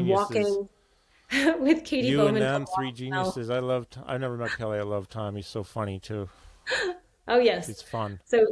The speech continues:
Speaker 2: yeah, Katie Bowman and I did a program called Walking Well that's very helpful for people, um,
Speaker 1: Beautiful.
Speaker 2: who are trying to gauge that. And then recently I did a, a hit program with my friend Doc Jen Fraboni,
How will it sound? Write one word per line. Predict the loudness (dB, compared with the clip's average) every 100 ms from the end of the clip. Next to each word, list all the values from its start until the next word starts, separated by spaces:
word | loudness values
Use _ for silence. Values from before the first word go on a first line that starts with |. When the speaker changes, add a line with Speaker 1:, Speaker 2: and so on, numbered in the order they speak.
| 0 -14 _ -20 _ _ _ _
Speaker 2:
yeah, | 0 0 0
Katie | -4 -4 -2
Bowman | -2 -2 -2
and | -2
I | 0 2
did | 4
a | 2
program | 4 2 2
called | 0
Walking | 2 2 4 4
Well | 4 2
that's | 0 -2
very | 2 4 4
helpful | 0 -4 -6 -4
for | -2
people, | 0 0 2 4 4 4 -2
um, | -4 -2 0 -2
Speaker 1:
Beautiful. | -4 -8 -14 -16 -14 0
Speaker 2:
who | 4
are | 4 2
trying | 2 2
to | 4 2 -2 -12 _ _ 0
gauge | 4 4 2
that. | 0 -2 -2
And | 0 2
then | 4
recently | 4 4 2 2 4
I |
did | 4 2
a, | 2
a | 2
hit | 0 0
program | 2 4 2
with | 0 0
my | -2
friend | 0 0
Doc | 2 0 -2 -10 -20 -20 _
Jen | 2 4
Fraboni, | 4 2 2 2 4 2 0